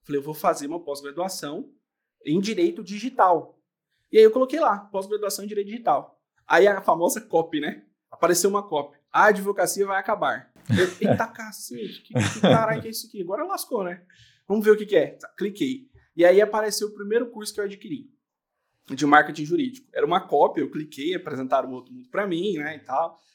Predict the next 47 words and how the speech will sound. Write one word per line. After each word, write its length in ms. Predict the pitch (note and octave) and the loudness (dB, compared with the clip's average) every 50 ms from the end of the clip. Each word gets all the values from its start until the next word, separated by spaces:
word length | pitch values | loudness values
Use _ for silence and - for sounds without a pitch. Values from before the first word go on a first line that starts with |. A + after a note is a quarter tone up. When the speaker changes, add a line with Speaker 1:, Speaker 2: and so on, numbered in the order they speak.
| _ - | _ -6
Speaker 1:
"A 60 | B2+ | -6
advocacia 640 | B2+ C3+ B2+ E3 D3+ - D#3+ - - - G3+ G#3 G#3 | -6 -4 -6 -6 -2 -2 -2 -2 0 0 0 0 0
tradicional 840 | G#3 G3+ G#3+ A#3 B3 B3+ - - A#3 A3 F#3+ E3+ E3 E3+ F#3 F#3 E3+ | -2 0 0 0 -2 -2 -6 -8 -8 -8 -6 -6 -6 -4 -6 -6 -6
vai 160 | D#3 D3+ C#3+ | -6 -8 -8
acabar, 580 | D3 C#3+ - C#3 B2+ A#2+ B2+ C3 C3+ C#3 C#3 C3 | -8 -10 -12 -14 -14 -12 -12 -10 -10 -10 -10 -10
você 240 | C3+ C3 - - D#3 | -10 -10 -8 -4 -4
não 160 | F3 F3+ - | -4 -4 -4
pode 400 | - D3+ D#3+ F3 F#3+ G3 F3+ E3 | -4 -4 -2 0 0 -2 -2 -6
mais 140 | E3 D#3+ - | -10 -12 -12
depender 400 | E3+ - - D3 C#3+ C#3 D#3 D#3 | -12 -12 -12 -12 -12 -8 -8 -8
apenas 420 | D#3 - - D#3 F3+ F#3+ F3+ D#3+ | -8 -8 -10 -10 -10 -8 -8 -8
da 80 | D#3 D3 | -10 -10
indicação 420 | C#3 C#3 C#3 C#3 C#3 - - C3 | -12 -12 -14 -16 -16 -14 -16 -16
de 80 | B2+ B2+ | -18 -12
clientes. 640 | - D#3+ D3 C#3 C#3 C#3 C#3 C3+ C3 - - - _ _ - - _ _ _ _ _ B2 | -10 -8 -8 -8 -8 -10 -12 -14 -14 -14 -16 -16 _ _ -20 -20 _ _ _ _ _ -2
É, 360 | C3+ C#3 C#3 C#3 C#3 C#3 C3+ | -2 0 0 -2 -4 -6 -6
advogado, 680 | C3+ C#3 D3 D3 D#3 D#3 D3 D3+ E3+ F#3 F#3 F3 D#3 | -8 -8 -6 -6 -6 -2 0 2 4 4 4 2 0
você 220 | D3 D3 C#3+ - E3+ | -4 -8 -8 -8 -8
preci-, 340 | - E3+ E3+ E3 - - D#3 | -10 -12 -12 -14 -12 -10 -10
o, 140 | D#3 - - | -10 -10 -10
o, 440 | C#3+ D3 C#3+ - - C#3+ C#3 C3+ C#3+ | -12 -12 -12 -12 -12 -14 -14 -14 -4
o 20 | |
Brasil 460 | D3 E3+ E3+ D#3+ D3+ D3 D3+ F3+ G3+ | 2 2 4 4 2 0 -2 0 0
é 20 | G#3 | 0
o 60 | G3 | 0
seu 240 | G3+ - F#3+ F#3 F#3 | -4 -8 -8 -10 -12
quintal", 580 | - F#3+ F#3 F3 - - C#3+ D3+ D3+ D3+ D3 | -12 -16 -18 -6 -2 2 4 4 4 2 -2
tinha 180 | D3 - D3 C#3 | -8 -12 -10 -10
todas 220 | G3 G#3 G#3+ G3+ | -8 -8 -6 -6
essas 240 | G3+ G3 - G3 - | -6 -8 -8 -8 -10
cópias. 420 | - C#3 C3 B2+ - - - - _ _ - - - - _ - | -8 -8 -8 -8 -8 -14 -20 -20 _ _ -20 -20 -20 -20 _ -4
"Você 200 | C3+ C3 - E3+ | 0 0 0 2
pode 220 | E3+ G3 G3+ G3+ | 2 2 0 0
expandir 400 | - - G#3+ G#3 F#3 D#3 E3 G#3+ | -2 -2 0 0 0 -2 -6 -8
o 60 | A3+ | -8
seu 160 | A3+ - G#3+ | -6 -6 -6
negócio 340 | G3 F#3 E3+ F3+ F#3+ F#3+ - | -4 -4 -2 -2 -2 -2 -2
sem 120 | - G#3 G#3 | -4 -6 -4
sair 240 | G#3 - F#3+ F#3 | -2 -2 -2 -2
de 80 | F3+ F#3 | -4 -6
onde 120 | F3+ E3+ | -10 -10
você 260 | E3 F3 E3+ - F3+ E3+ | -8 -8 -6 -6 -6 -6
tá." 460 | F3 - C#3+ C#3 C#3+ D3+ D3 - _ _ _ _ _ _ _ _ _ _ _ _ _ - | -2 0 0 0 0 -2 -6 -10 _ _ _ _ _ _ _ _ _ _ _ _ _ -8
E, 60 | G3 | -8
cara, 440 | - - A#3 G#3+ F#3 C#3 A#2+ - - | 0 2 6 6 6 6 4 0 -4
a 60 | - F3 | -6 -6
internet, 840 | F#3 - G#3 F#3 D#3+ D3+ D#3 F3+ F#3+ F3 D#3 - - - - - | -2 -2 0 0 0 -2 -2 -4 -4 -4 -6 -6 -10 -14 -16 -18